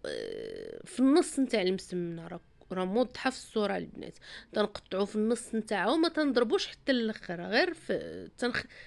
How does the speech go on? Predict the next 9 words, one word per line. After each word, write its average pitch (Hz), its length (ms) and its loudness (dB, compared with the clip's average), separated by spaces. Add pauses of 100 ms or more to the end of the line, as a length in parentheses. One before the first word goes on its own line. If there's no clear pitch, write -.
(140)
تنقطعو 240 540 6
غير 330 280 6
النص 302 420 2
نتاعو. 220 500 -2 (360)
المهم 208 440 6
راه 220 100 6
موضحه 220 400 -2
في 208 60 -12
الصوره. - 460 -8